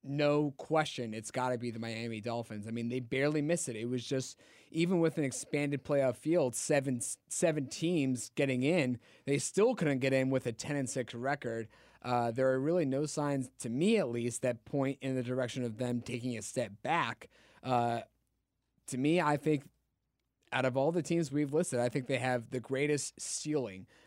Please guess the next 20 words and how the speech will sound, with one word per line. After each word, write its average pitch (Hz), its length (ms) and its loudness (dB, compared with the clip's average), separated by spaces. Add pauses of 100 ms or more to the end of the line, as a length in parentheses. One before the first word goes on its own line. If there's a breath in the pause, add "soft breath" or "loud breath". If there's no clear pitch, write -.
(140 soft breath)
Uh, 123 280 2
maybe, 185 580 2 (160)
maybe 156 400 2
I 127 120 -2
almost 120 240 -4
said 110 100 -6
San 117 200 -4
Diego. 110 280 -6
Maybe 151 240 2
the 143 100 -2
Chargers, 127 520 -2
Kellen, 147 320 0
just - 220 -10
because 120 260 -4
of 110 100 -8
Justin 123 320 -4
Herbert, 123 500 -2 (280 loud breath)
who 131 80 0
I 139 120 6
like 135 260 0